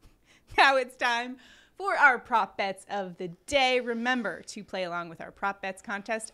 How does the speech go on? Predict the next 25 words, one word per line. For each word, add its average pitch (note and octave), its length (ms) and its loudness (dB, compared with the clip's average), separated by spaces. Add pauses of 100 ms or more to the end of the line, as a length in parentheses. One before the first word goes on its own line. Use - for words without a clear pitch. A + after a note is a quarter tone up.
on D#4+ 200 0
YouTube. F#3 640 -10
All G3+ 120 -2
you F#3 80 -4
have F3+ 180 -2
to G#3 80 -16
do G3 340 -10
is G3+ 160 -12
make F#3 160 -12
sure F#3 180 -12
you E3 140 -14
like E3 240 -12
this - 260 -20
video, D#4 400 -2 (360)
subscribe C4+ 640 0
to - 140 -8
our G3 120 -2
channel, C#4+ 480 -4 (260)
and F#3+ 260 -10
comment E3 520 -10
below. D4 400 -4 (340)
You - 60 -20
can G3 120 -14
comment G3 440 -12
anything. C4+ 500 -8